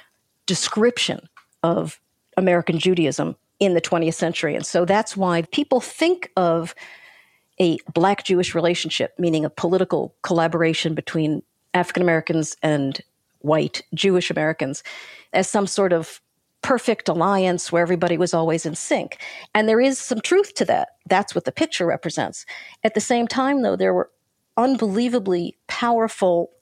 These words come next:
undercurrents of tension that had to do with race and had to do with class and had to do with understandings about politics and liberalism, um, that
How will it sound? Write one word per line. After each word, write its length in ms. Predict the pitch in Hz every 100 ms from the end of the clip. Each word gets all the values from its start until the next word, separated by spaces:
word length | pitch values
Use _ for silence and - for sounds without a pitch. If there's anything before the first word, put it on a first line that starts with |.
| -
undercurrents 760 | 220 233 202 - 165 170 170 -
of 160 | 165 147
tension 520 | - 208 202 156 135 -
that 120 | 160
had 140 | 156
to 80 | -
do 140 | 156
with 180 | 147 -
race 320 | 214 233 226
and 100 | 170
had 180 | 156 147
to 80 | -
do 100 | -
with 160 | 165 -
class 500 | 240 233 226 220 -
and 100 | 175
had 180 | 165
to 80 | -
do 180 | 175 160
with 240 | 165 - - - - -
understandings 760 | - 185 175 - 190 185 180 170
about 380 | 151 139 - -
politics 560 | 190 196 190 196 -
and 120 | 170
liberalism, 680 | 196 226 214 196 190 160 175 - _ _ _ _ _ _ - - 196
um, 300 | 175 160 170 - - - -
that 360 | 185 - -